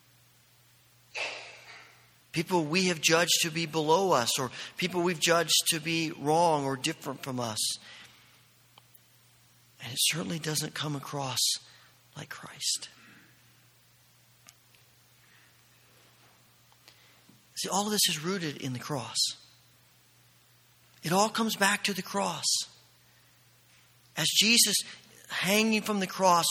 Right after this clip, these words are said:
looks down at the people who put him there, those who, who instigated his arrest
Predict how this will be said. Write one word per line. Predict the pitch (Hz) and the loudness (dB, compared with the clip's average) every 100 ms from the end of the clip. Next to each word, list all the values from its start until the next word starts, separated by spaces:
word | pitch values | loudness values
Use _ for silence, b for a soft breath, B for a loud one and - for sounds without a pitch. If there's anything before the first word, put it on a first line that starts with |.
| 170 | 0
looks | 196 202 | 2 2
down | - 196 190 | 4 4 4
at | 170 | 2
the | 165 | -4
people | 175 202 190 | -4 -4 -4
who | 170 170 | -6 -8
put | - 202 | -6 -6
him | 160 143 | -4 -4
there, | 139 135 117 B B B B B B - _ _ _ _ _ _ _ _ _ _ _ _ _ _ _ _ | -4 -4 -4 B B B B B B -20 _ _ _ _ _ _ _ _ _ _ _ _ _ _ _ _
those | 147 180 196 - | -2 2 4 2
who, | 190 175 | 0 -2
who | - 170 - | -4 -4 0
instigated | 202 - 202 180 170 170 165 - | 4 4 4 2 2 2 0 -4
his | 165 151 | -2 -2
arrest | 139 156 185 180 - | 0 4 4 4 0